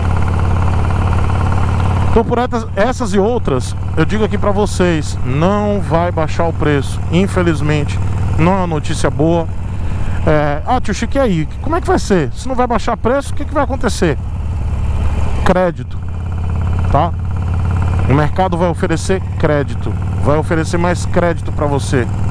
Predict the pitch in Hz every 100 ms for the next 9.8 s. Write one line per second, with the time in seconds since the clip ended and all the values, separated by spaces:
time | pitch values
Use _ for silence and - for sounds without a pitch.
0 | - - - - - - - - 175 180
1 | - 151 151 143 143 135 - 117 87 -
2 | - - - - - - - - - -
3 | 127 165 151 - 151 139 104 - - -
4 | - - - - - - - - - -
5 | - - - - - - - - 123 147
6 | 160 160 - 170 180 175 151 127 113 -
7 | - - - - - - - - 160 180
8 | 160 180 - 165 156 139 175 202 180 156
9 | 131 - 147 170 165 143 123